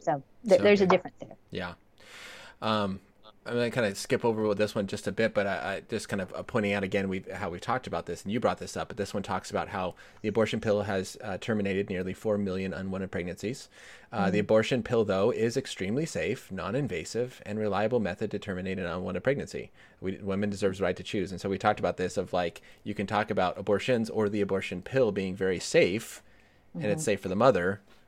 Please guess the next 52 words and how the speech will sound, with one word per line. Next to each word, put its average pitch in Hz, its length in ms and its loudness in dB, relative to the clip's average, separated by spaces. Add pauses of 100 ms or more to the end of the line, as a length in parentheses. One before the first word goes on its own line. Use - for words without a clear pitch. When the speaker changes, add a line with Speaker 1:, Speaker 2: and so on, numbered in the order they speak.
(120)
Speaker 2:
but - 140 -10
there 92 160 0
is 92 100 -6
definitely - 320 2
Speaker 1:
Safe 180 60 4
Speaker 2:
one 98 100 2
Speaker 1:
for - 80 4
who? 104 80 4
Speaker 2:
person 107 340 4
it's 104 380 0
not 92 340 -2
Speaker 1:
Yeah. 160 80 -4
Speaker 2:
safe 92 160 2
for. 87 240 -2
So - 140 -4
asking 90 240 -2
that 73 80 -6
question, - 260 -8
I 73 40 -10
think, 82 160 -10
is 78 80 -12
so 95 120 -6
good, 85 180 -6
safe 85 200 -6
for - 140 -12
who? 87 260 -6 (640)
Speaker 1:
Yeah. 123 260 10
Speaker 2:
Um, 113 140 0 (500)
this 160 180 8
one 196 120 12
brings 156 240 8
up, 143 120 8
uh, 120 220 8
three 165 180 4
kind 151 140 4
of 123 80 2
points. 127 240 2
I, 139 60 4
uh, 117 480 2 (100)
so 135 140 0
the 123 80 2
first 143 180 2
one 127 100 4
is, 113 120 0
like, 107 200 0
it 120 200 0
says, 98 200 0
"It's 135 160 0
okay 185 140 8
to 190 80 10
be 220 100 6
religious, 113 560 6